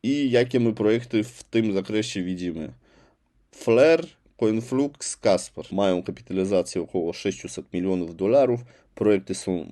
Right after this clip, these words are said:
bardzo, ja bym powiedział, niepopularne. Często ich się nie używa. Ja na przykład na nich w ogóle nie działam i ja myślę, że większość z was też. Dlatego to są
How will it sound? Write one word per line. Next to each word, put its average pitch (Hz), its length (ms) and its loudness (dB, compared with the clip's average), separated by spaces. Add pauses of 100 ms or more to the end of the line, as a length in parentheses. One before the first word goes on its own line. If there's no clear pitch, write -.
bardzo, 92 520 4
ja 87 100 2
bym 90 180 -4
powiedział, 87 420 -4
niepopularne. 107 1000 0 (680)
Często 98 500 -4
ich 95 380 -6
się - 180 -8
nie 92 180 0
używa. 117 640 2
Ja 107 200 4
na 98 80 2
przykład 90 420 -6
na 92 140 -2
nich 90 180 -4
w 92 100 -6
ogóle 117 320 0
nie 107 160 -2
działam 95 460 2
i 98 100 -4
ja 95 120 4
myślę, 98 320 -2
że 92 120 -4
większość 90 400 -2
z 85 60 -14
was 85 420 -4
też. 120 300 2
Dlatego 95 520 0
to 95 140 -6
są 90 340 -4